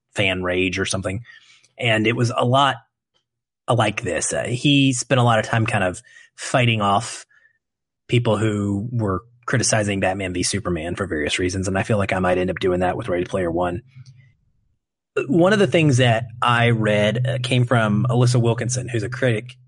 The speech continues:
Uh, she writes for Vox dot com. Um, I really respect her, love her writing. She's amazing at, um, just cr-, crafting a narrative is, is, um, it's a talent,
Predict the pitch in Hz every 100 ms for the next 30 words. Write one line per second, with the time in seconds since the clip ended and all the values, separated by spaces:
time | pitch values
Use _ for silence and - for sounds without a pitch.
0 | _ 113 95 82 - 113 104 - 98 101
1 | 101 - - - 165 156 151 139 _ _
2 | _ _ - 113 123 147 123 117 - 123
3 | 127 117 117 117 117 117 107 107 110 107
4 | 107 - _ _ - 107 98 92 - 107
5 | 101 104 107 107 107 101 95 95 - -
6 | 95 90 - _ - 120 117 - - -
7 | - - - 131 123 95 92 95 90 90
8 | - - 101 92 104 98 107 101 - -
9 | 104 80 80